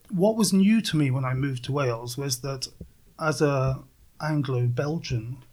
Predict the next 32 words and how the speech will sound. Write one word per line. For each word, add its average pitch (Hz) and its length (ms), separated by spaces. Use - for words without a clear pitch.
I'd 151 180
never 165 220
really 156 240
much 151 300
cared 151 360
about 120 320
where 123 200
I 120 100
came 131 260
from. 139 380
I 131 100
had 123 220
no 135 200
real 123 440
sense 127 600
of 120 500
having 170 340
an 151 100
allegiance 143 640
that 143 100
was 123 400
national 151 800
or 135 160
based 131 360
on 135 140
any 139 180
form 135 320
of 127 80
identity 131 600
or 170 180
even 165 260
language. 156 720